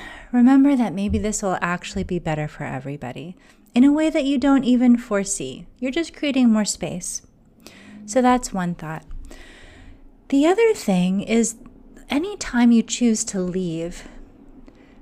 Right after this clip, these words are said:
there are going to be lots of different emotions. There might be disappointment, there might be enthusiasm and joy. You might be leaving because something really great is happening,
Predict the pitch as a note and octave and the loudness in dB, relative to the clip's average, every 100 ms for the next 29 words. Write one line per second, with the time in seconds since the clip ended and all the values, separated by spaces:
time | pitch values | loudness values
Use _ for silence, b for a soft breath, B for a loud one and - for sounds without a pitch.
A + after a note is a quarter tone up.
0 | - - B3+ B3+ A3+ A#3+ G3+ - B3+ C#4 | -14 0 4 4 6 4 2 2 6 6
1 | C#4+ D4 B3 G#3+ G3 F#3+ G3 - A3 F3+ | 4 2 2 4 2 2 0 -2 -6 -4
2 | D#3+ - F3+ F3 F3 F3 D3+ C#3+ D#3+ - | -6 -4 -4 -2 -4 -6 -8 -10 -6 -8
3 | - B B B B B B - G3 G#3 | -8 B B B B B B -2 2 2
4 | G#3+ G#3+ F#3 F3+ E3+ - C#4+ C#4 A3 A#3 | 2 -2 -2 -2 -4 -2 0 2 2 0
5 | A3 - G3+ G#3 G3+ G3+ F3 - G3 F3 | 0 -4 0 0 0 -2 -6 -2 -4 -4
6 | - F#3 G3 A#3 B3+ B3+ A3+ F#3+ E3+ E3 | -2 -2 2 4 4 4 2 2 -2 -2
7 | D#3+ G#3+ D#4+ - A3+ G3+ G#3+ G3+ F3 F3+ | -2 0 -2 -2 -2 0 0 -2 -4 -2
8 | F#3+ B3 C4+ C4 A3 G3 F3+ G3 G3 F#3 | 2 4 4 2 -2 -4 -2 -2 -2 -2
9 | F#3 E3+ D#3+ - E3 F#3 F#3+ A3+ A3+ B3 | -2 -2 -4 -4 -2 -2 -4 -4 0 2
10 | C4+ C#4+ | 4 2